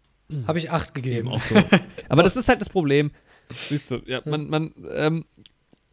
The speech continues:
Speaker 2: wo ich an die Grenzen stoße bei sowas, ist halt immer, zum Beispiel jetzt den Film, den ich vorhin gesehen hab, relativ kleine Produktion, ähm,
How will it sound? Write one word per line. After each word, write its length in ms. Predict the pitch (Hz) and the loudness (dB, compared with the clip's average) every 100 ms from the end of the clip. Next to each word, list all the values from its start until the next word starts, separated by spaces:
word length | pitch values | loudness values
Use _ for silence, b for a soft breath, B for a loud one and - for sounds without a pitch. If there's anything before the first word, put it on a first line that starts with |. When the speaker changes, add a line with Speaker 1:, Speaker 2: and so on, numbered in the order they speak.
| _ - | _ -20
Speaker 2:
wo 460 | - - 139 185 | -14 -2 8 10
ich 160 | 196 190 | 10 6
an 80 | 175 | 2
die 80 | |
Grenzen 360 | 151 156 185 185 | 4 4 2 -2
stoße 320 | - 165 156 | -2 0 0
bei 140 | 143 131 | 0 2
sowas, 260 | 135 135 | 2 0
ist 140 | 143 143 | -2 -2
halt 140 | 131 | -2
immer, 400 | 139 147 143 151 _ _ _ _ | -2 -2 -2 -6 _ _ _ _
zum 120 | - 143 | -6 -4
Beispiel 180 | 135 | -2
jetzt 200 | 147 - | -4 -2
den 100 | 147 | -2
Film, 200 | 127 151 | 0 0
den 80 | 131 | 0
ich 80 | 117 | -2
vorhin 360 | - 139 160 160 | 2 6 6 4
gesehen 380 | 151 156 156 | 2 2 2
hab, 220 | 147 151 - b b b b b b _ _ _ _ _ - 147 _ - | 2 -2 -8 b b b b b b _ _ _ _ _ -20 -20 _ 2
relativ 460 | 135 180 185 156 | 6 8 6 4
kleine 260 | 151 135 139 | 4 6 6
Produktion, 800 | 143 131 - 117 113 113 113 123 _ _ _ _ _ _ - | 2 0 -2 2 4 2 0 -8 _ _ _ _ _ _ -2
ähm, 460 | 117 110 117 120 | 0 0 -2 -6